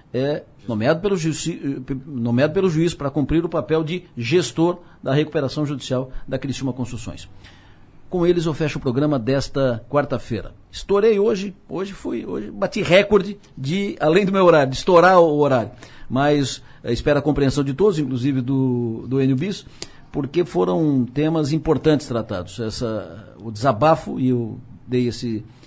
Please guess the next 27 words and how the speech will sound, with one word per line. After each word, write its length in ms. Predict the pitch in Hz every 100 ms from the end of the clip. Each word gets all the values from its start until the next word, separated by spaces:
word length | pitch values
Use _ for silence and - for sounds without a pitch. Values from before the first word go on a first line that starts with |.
| - -
esse, 680 | 123 110 127 113 101 87 82 -
esse 180 | 107 120
rótulo, 400 | 135 156 123 123
né, 140 | 135
de 100 | 123
desabafo 500 | 98 123 104 160 160
dos 100 | -
promotores 440 | 147 143 143 151 139
de, 80 |
de 140 | 151 139
justiça 460 | 143 - 110 -
sobre 360 | - 120 117 120
a 60 | 117
operação 480 | 113 123 110 151
ju-, 100 | 131
do, 360 | 143 - 135 131
do 100 | 127
judiciário. 540 | 127 123 135 120 95 92 - - - - - -
Mas 100 | 311
especificamente 640 | - 202 190 190 180 180
de 80 | 170
uma, 280 | 170 160
de 80 | 139
uma 80 | 147
magistrada 440 | 127 127 147 143
em 60 | 143
questão, 400 | 147 127 113